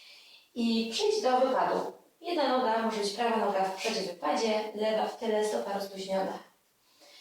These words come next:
Znajdź wygodną pozycję, taką, żeby nie pogłębiać lordozy lędźwiowej. Czyli sobie wyobraź, że masz ogon i ten ogon opada w dół w kierunku podłogi.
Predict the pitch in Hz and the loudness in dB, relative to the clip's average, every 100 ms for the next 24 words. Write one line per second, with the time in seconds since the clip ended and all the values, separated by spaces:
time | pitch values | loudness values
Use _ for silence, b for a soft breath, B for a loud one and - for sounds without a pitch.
0 | B B B - - - 247 254 285 277 | B B B -6 -2 0 0 0 2 2
1 | 247 190 175 185 208 247 262 269 285 240 | 2 0 0 -2 0 0 0 0 2 0
2 | 226 226 220 233 247 262 269 240 220 226 | 0 0 2 2 2 0 0 0 0 2
3 | 226 220 226 226 - - 214 220 220 208 | 2 2 0 -2 -4 -4 -2 0 0 0
4 | 202 202 202 196 202 196 196 226 - B | -2 -2 -4 -4 -2 0 -2 -2 -8 B
5 | B B B B B 294 320 370 349 - | B B B B B -8 -4 -2 0 2
6 | - 240 220 220 247 240 240 233 - 208 | 2 2 2 2 2 2 0 -2 -2 -2
7 | 202 208 247 - - - 247 254 247 247 | 0 2 2 2 -2 -6 -6 -2 0 0
8 | 254 277 269 - 240 240 220 226 220 233 | 2 2 2 0 0 0 0 0 0 -2
9 | 226 214 208 208 214 220 202 196 196 - | -2 -4 -6 -6 -8 -6 -2 -2 -2 -6
10 | - | -16